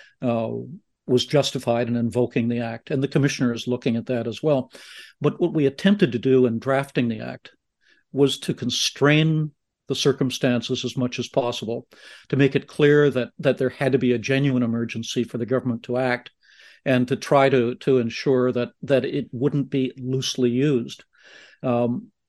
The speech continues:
as a result, then, we were quite careful in using the language in the csis Act, which had been carefully debated in Parliament, and which was designed to ensure that, that civil liberties were protected.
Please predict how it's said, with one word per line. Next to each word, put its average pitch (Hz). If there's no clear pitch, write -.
as 139
a 131
result, 143
then, 127
we 127
were 120
quite -
careful 156
in 120
using 127
the 120
language 127
in 117
the 113
csis -
Act, 117
which 139
had 135
been 127
carefully 147
debated 131
in 110
Parliament, 139
and 123
which 139
was 131
designed 127
to 117
ensure 120
that, 117
that 120
civil 127
liberties 123
were 123
protected. 131